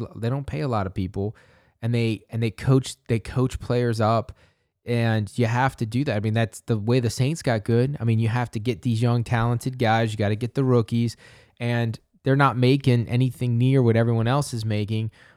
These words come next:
but that's how you're able to build a team, because you do have to pay your quarterback, or you do have to have a few elite players on your team.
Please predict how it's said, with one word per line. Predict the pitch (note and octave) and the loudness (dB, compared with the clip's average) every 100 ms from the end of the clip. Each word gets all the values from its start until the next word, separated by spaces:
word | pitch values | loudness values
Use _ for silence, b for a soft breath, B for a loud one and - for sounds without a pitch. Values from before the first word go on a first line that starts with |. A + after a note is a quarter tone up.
| - | -6
but | A#2 | -4
that's | A#2+ B2 - | 0 0 0
how | B2+ | 2
you're | A#2+ A#2 | 2 2
able | A#2+ A2+ | 2 2
to | A2 | 2
build | G#2+ A2 G2 | 2 2 0
a | |
team, | F2+ E3 D3 | -2 0 0
because | F#2+ A#2 A2 | 0 0 0
you | A2+ | 0
do | B2 G#3 | 0 0
have | D3 A2+ | 0 -2
to | G#2 | -4
pay | - A2 | 0 2
your | G#2 G#2 | 2 2
quarterback, | - G#2+ G2+ F#2 F#2+ F#2 | 0 0 0 0 -2 -2
or | G#2 | -2
you | A2+ | -2
do | E3+ | -2
have | G3 | -4
to | A#2 | -4
have | A#2+ A2+ | -2 -2
a | |
few | G#2 A#2 A2 | -2 0 0
elite | G2+ A2+ - | 0 -4 -4
players | A#2 A2 G#2+ | -4 -2 -2
on | G#2 | -4
your | F#2+ | -6
team. | - D#3 C#3+ A#2+ | -4 -2 0 -2